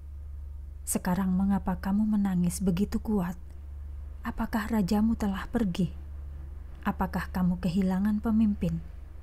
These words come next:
Kamu menderita seperti perempuan yang melahirkan. Hai Putri Sion, menderitalah seperti perempuan yang melahirkan. Tinggalkanlah kota itu dan berdiam di ladang.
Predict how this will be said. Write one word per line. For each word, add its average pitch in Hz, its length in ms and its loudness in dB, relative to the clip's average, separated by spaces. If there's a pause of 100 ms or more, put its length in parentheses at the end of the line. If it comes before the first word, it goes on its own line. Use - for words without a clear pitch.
(640)
Kamu 247 240 4
menderita 196 640 4
seperti 185 480 0
perempuan 196 560 2
yang 175 160 2
melahirkan. 175 720 0 (1700)
Hai 202 160 4
Putri 202 400 2
Sion, 180 480 2 (480)
menderitalah 202 840 6 (200)
seperti 208 400 -2
perempuan 202 560 2
yang 208 160 4
melahirkan. 180 720 0 (1040)
Tinggalkanlah 202 720 4
kota 202 320 0
itu 190 320 0 (160)
dan 202 240 4
berdiam 180 560 2
di 196 80 2
ladang. 175 480 0